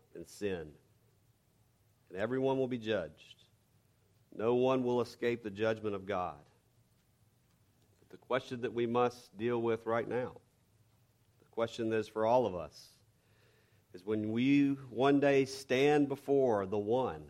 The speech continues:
the righteous judge, who the Scriptures say judges the minds and hearts of the people, what will be your defense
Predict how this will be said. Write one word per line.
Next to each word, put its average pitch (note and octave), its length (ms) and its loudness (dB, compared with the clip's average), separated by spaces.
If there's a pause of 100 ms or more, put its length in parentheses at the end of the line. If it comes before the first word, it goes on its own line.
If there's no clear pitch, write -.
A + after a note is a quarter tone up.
(180)
the F#2 60 -10
righteous A#2+ 440 0
judge, A2 520 -2
who G#2+ 120 -4
the G2 220 -6
Scriptures - 600 -6
say A2 300 0
judges G#2 720 -2 (160)
the G2 80 -6
minds A#2 500 2
and G#2 120 -4
hearts A#2 400 0
of F#2+ 160 -18
the F#2+ 80 -8
people, A2+ 400 -12 (1600)
what D#3+ 200 4
will F3+ 100 2
be E3+ 140 6
your E3 180 2
defense D3 420 -4